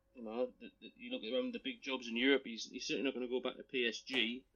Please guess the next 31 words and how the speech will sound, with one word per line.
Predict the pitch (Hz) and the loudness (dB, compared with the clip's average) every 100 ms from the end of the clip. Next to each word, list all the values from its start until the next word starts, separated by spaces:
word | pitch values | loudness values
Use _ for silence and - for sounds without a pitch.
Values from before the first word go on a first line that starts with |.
| - | -8
Um, | 123 120 117 113 113 101 - _ _ _ _ - | -4 -2 0 0 -2 -4 -10 _ _ _ _ -12
City | - - 135 131 | -4 0 4 4
and | |
Liverpool | 135 135 127 139 135 123 - _ _ _ _ _ _ - 131 | 6 4 2 4 4 4 0 _ _ _ _ _ _ -10 -2
aren't | 123 113 | 0 4
available. | 120 135 135 143 147 139 - _ _ _ 110 | 8 8 8 4 0 -4 -10 _ _ _ -6
Um, | 127 123 120 117 113 - _ 127 | -2 -2 -2 -4 -6 -12 _ -2
Bayern | 123 123 | 0 4
Munich's | 139 139 - | 4 4 0
not | 143 | -4
available. | 117 139 143 135 135 139 131 - _ | -2 2 2 2 0 -2 -2 -4 _
Barcelona's | 110 104 131 135 135 | -6 -6 -4 -2 0
not | 135 98 | -2 -2
available. | 135 135 135 135 135 127 - _ _ _ _ _ 127 | -2 -4 -4 -2 0 -2 -6 _ _ _ _ _ -12
You | |
know, | 113 107 - 117 | -8 -8 -10 -10
um, | 110 110 | -8 -4
looks | 131 | 0
like | 120 117 | 2 4
Ancelotti's | 127 135 131 123 123 | 4 4 4 4 2
now | 120 | 2
gonna | 117 | 2
stay | 110 127 | 4 4
at | 117 | 6
Real | 120 117 | 6 4
Madrid, | 113 139 160 | 2 0 0
so | - | -2
that's | 151 160 | -4 -2
not | - | -2
available. | 143 147 143 151 | 0 -2 -4 -8
So, | 143 139 131 | -6 4 4